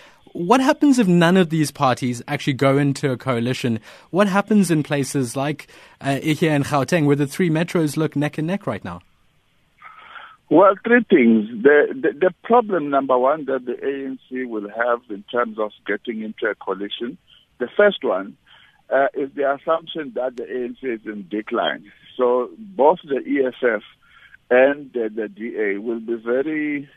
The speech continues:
Speaker 2: you know, sensitive to be seen to be going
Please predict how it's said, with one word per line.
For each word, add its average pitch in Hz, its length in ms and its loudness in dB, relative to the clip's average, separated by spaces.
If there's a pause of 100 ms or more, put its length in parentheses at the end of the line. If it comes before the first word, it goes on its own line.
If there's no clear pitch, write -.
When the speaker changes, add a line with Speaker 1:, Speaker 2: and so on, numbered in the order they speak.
(120)
Speaker 2:
you 131 120 -2
know, 117 280 -2 (100)
sensitive 117 640 -2 (480)
to 131 100 0
be 120 280 0
seen 147 260 0
to 139 80 -8
be 123 160 -4
going 120 600 0